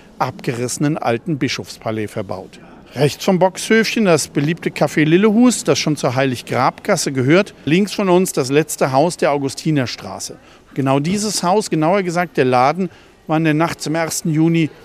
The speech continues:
neunzehnhundertsechsundsechzig Schauplatz eines brutalen Verbrechens.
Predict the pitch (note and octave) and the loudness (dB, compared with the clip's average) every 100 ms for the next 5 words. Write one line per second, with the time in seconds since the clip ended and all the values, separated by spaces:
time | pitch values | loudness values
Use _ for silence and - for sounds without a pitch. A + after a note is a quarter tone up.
0 | - - D#3 F3 F#3 F#3 D#3 E3+ E3+ D3+ | -16 -2 0 2 0 0 2 4 2 2
1 | C#3 C3 D3+ - C#3+ C3 C#3+ - - D3+ | 0 2 0 0 0 2 0 -2 -2 -2
2 | - - - - - C#3+ C3+ - C3+ B2 | -2 -14 -20 -20 -4 0 0 0 -2 -2
3 | - C#3 B2+ - D#3+ - D3 A#2 A2+ - | -4 -4 -4 -4 -4 -2 -2 0 -4 -2
4 | C#3+ A#2 A2+ - G2+ - | -2 -2 -4 -6 -16 -18